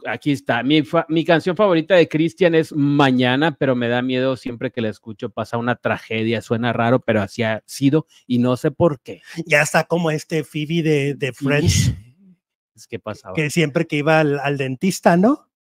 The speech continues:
Speaker 1: Ah, se moría.
Speaker 2: Que siempre que iba al dentista se moría
Speaker 1: No,
Speaker 2: alguien.
Speaker 1: pero, pues, a ver, pero que nos cuente
Speaker 2: No,
Speaker 1: quién.
Speaker 2: demasiado, no creas en eso.
Speaker 1: No,
Speaker 2: Tú,
Speaker 1: que... pero
Speaker 2: tú en buena
Speaker 1: cuéntanos,
Speaker 2: energía.
Speaker 1: cuéntanos qué ha
Speaker 2: Tú en buena,
Speaker 1: pasado.
Speaker 2: mañana es de Juan Gabriel.
Speaker 1: Y mañana, mañana,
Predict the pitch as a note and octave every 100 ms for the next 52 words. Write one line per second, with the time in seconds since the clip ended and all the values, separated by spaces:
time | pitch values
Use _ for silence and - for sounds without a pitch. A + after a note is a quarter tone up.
0 | - G#2 G#2 A2+ A#2 G#2 F2+ F#2 B2+ D3
1 | D3 E3+ E3+ D#3+ D3+ C3+ C3+ C#3 C#3+ C#3+
2 | C#3+ D3+ D3 D3 D3+ F3 D#3+ B2+ G2 A2
3 | G#2 - F#2 F2+ A2 C3 - A#2 - A2+
4 | A2 C3+ D#3 D#3 F3+ G#3+ F3 C#3+ D#3 C3+
5 | C3+ D3+ D#3 F#3+ F#3 F3+ E3+ D3+ C3 A#2+
6 | E3+ F#3 G#3+ A3 G3+ - F3 A3+ B3 G#3+
7 | G#3 A#3 A#3 F#3+ - F#3 F3 - _ C#3+
8 | C#3 D#3+ D#3+ B2+ B2+ - G3 G#3+ A3 G#3+
9 | G3+ A#2+ D#3+ F3+ F#3 G3 G#3 A3+ A3+ G#3+
10 | F#3+ A3 F3+ - D3+ D3 D3 B3 G3+ A#2+
11 | _ _ - D#3+ D#3+ E3 D#3+ C#3 B2+ D3
12 | D3+